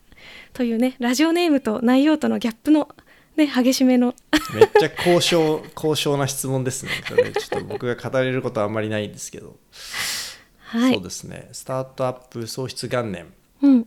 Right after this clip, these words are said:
Speaker 2: なんで政治家とか官僚ってこう元年が好きなんですかね。ディーエックス元年とか、エーアイ、なんだ、ウェブスリー元年でしょ、今年しかも。
Speaker 1: あー、なんかかっ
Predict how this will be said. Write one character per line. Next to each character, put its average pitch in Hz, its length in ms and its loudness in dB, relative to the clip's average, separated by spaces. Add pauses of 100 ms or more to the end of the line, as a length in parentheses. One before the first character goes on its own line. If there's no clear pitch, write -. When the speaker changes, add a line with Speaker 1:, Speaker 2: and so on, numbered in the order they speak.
(480)
Speaker 2:
な 156 140 -4
ん - 20 -6
で 113 140 -4
政 117 320 -8
治 113 80 -8
家 117 80 -4
と 123 100 -6
か 104 80 -10
官 107 240 -10
僚 104 140 -4
っ 104 60 -6
て - 120 -14
こ 95 120 -10
う - 20 -14
元 117 320 -2
年 90 240 -8
が 87 80 -14
好 - 140 -12
き 107 80 -12
な 90 80 -10
ん 85 40 -14
で 87 60 -18
す - 80 -16
か - 80 -16
ね。 90 120 -16 (360)
デ 131 80 -8
ィ 127 60 -4
ー 127 60 -4
エ - 20 -10 (100)
ッ - 20 -20
ク - 80 -6
ス - 140 -6
元 113 260 -4
年 92 180 -14
と - 80 -20
か、 - 100 -16
エ 110 60 -10
ー 113 160 -4
ア 110 60 -4
イ、 110 280 -8 (280)
な 98 120 -12
ん 87 40 -14
だ、 98 60 -10 (300)
ウ - 20 0
ェ 151 80 2
ブ 175 80 2
ス 190 180 4
リ 180 200 4
ー - 20 -6
元 165 180 8
年 107 160 -2
で 95 80 -4
し 104 60 -10
ょ、 110 60 -8
今 - 100 -12
年 104 240 -12
し - 100 -14
か 110 120 -12
も。 - 80 -16
Speaker 1:
あ - 20 -4
ー、 233 480 -6
な 277 200 -2
ん 302 60 -8
か 254 120 -6
か 233 140 -8
っ 226 60 -8